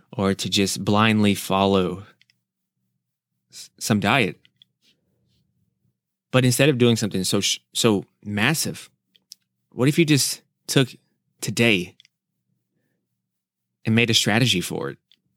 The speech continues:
to make a meal plan for it,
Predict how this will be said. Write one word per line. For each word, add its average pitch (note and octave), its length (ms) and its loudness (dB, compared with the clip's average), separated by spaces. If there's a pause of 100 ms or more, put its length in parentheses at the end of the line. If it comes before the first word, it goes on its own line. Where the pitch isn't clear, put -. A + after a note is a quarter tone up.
(1080)
to - 100 -10
make A#2 180 0
a G#2+ 40 0
meal A#2 180 4
plan G#2+ 240 -2
for F#2 260 -8
it, F2+ 120 -12